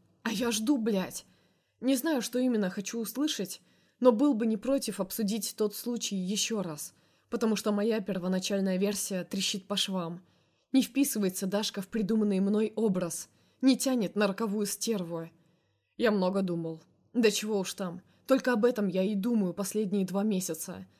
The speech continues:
Наблюдаю за ней и думаю, думаю, думаю. Не похожа она на свою алчную мамашу. Хоть убей, не похожа. Скромная, тихая, живёт себе спокойно в общаге,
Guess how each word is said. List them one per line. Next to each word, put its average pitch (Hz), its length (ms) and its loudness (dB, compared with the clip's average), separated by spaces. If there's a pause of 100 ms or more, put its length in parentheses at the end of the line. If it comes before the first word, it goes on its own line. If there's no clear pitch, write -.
(300)
Наблюдаю 190 540 2
за 180 140 -6
ней 160 320 -6
и 226 80 2
думаю, 185 600 -2
думаю, 196 640 0
думаю. 202 640 0 (840)
Не 254 120 6
похожа 202 480 0
она 190 160 0
на 190 120 0
свою 190 380 0
алчную 202 400 0
мамашу. 175 640 -2 (360)
Хоть 285 320 4
убей, 202 300 0
не 196 160 2
похожа. 190 560 -4 (540)
Скромная, 190 760 -2
тихая, 190 600 -2
живёт 208 380 0
себе 190 220 -4
спокойно 208 480 0
в 185 40 -2
общаге, 185 600 -4